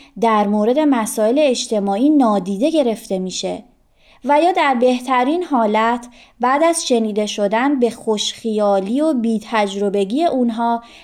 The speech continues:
از مسائل اجتماعی نسبت داده می‌شه. از انصاف نگذریم، زنای جوون ایران در طول این چند سال اخیر نقش برجسته‌ای در پیشبرد تغییرات اجتماعی داشتن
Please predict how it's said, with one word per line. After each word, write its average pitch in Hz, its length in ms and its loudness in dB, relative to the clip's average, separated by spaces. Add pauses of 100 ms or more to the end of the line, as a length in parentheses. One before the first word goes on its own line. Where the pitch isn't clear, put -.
(160)
از 226 260 0
مسائل 208 520 0
اجتماعی 208 680 0
نسبت 190 460 0
داده 180 260 -6
می‌شه. 175 360 -10 (1000)
از 208 360 -2
انصاف 247 640 -4
نگذریم، 208 920 -2 (460)
زنای 226 720 2
جوون 220 540 0
ایران 254 720 0 (340)
در 240 240 2
طول 311 380 -2
این 330 300 0
چند 220 380 -2
سال 202 440 -2
اخیر 269 560 -4 (380)
نقش 330 380 0
برجسته‌ای 208 880 0
در 247 200 2
پیشبرد 202 720 -2
تغییرات 202 680 -2
اجتماعی 190 680 -4
داشتن 180 600 -8